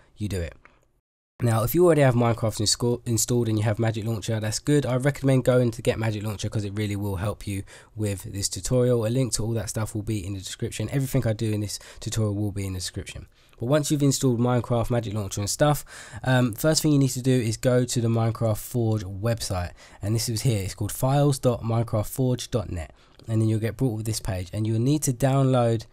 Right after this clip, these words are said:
this one here, the one point six point two or whatever version you're using at the time. Download the installer, so the installer there, not Universal, not S R C, and not changelog, the installer. And I would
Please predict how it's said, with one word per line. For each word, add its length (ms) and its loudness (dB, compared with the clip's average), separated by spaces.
this 260 -2
one 160 2
here, 300 -2
the 100 -6
one 240 2
point 220 0
six 200 -6
point 220 -2
two 260 4
or 140 -2
whatever 300 0
version 400 6
you're 100 2
using 480 2
at 140 -6
the 80 -6
time. 380 2
Download 580 6
the 280 -2
installer, 640 2
so 140 -2
the 100 -4
installer 500 0
there, 160 0
not 200 2
Universal, 580 4
not 300 2
S 220 -2
R 160 0
C, 300 2
and 120 2
not 160 -2
changelog, 520 0
the 80 0
installer. 640 0
And 120 0
I 100 4
would 240 2